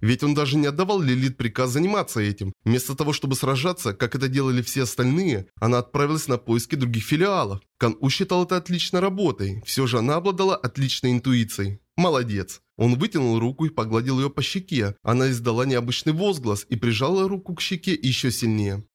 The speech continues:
«Что нам делать? Нападать на другие филиалы вместе с хранителями?» «Нет». Он помотал головой.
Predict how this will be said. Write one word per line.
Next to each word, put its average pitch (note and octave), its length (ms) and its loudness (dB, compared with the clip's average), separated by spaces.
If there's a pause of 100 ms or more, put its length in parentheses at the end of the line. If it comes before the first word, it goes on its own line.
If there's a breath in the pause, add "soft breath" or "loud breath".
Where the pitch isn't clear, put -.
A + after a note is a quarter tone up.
(100)
«Что - 280 -2
нам A3 200 -4
делать? C3 460 -8 (140)
Нападать G#3 440 0
на A3 80 0
другие G3+ 300 0
филиалы G#3+ 460 0
вместе G3+ 320 -2
с - 40 -6
хранителями?» G#3+ 800 0 (220)
«Нет». A#2 480 2 (180)
Он E3 180 2
помотал F3+ 380 0
головой. A2 520 -2